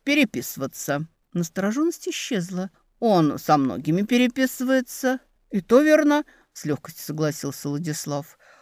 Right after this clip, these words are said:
"А что за прожект, если позволено будет узнать?" "Простите", Аполлон развел руками. "Но пока говорить не о чем, да и сами понимаете...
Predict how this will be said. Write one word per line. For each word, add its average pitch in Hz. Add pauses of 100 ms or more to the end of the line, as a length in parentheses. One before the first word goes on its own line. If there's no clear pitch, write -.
(140)
"А 247
что 349
за 185
прожект, 135
если 233
позволено 233
будет 226
узнать?" 226 (560)
"Простите", 160 (240)
Аполлон 196
развел 175
руками. 139 (260)
"Но 339
пока 156
говорить 143
не 143
о 113
чем, 160
да 160
и 139
сами 160
понимаете... 262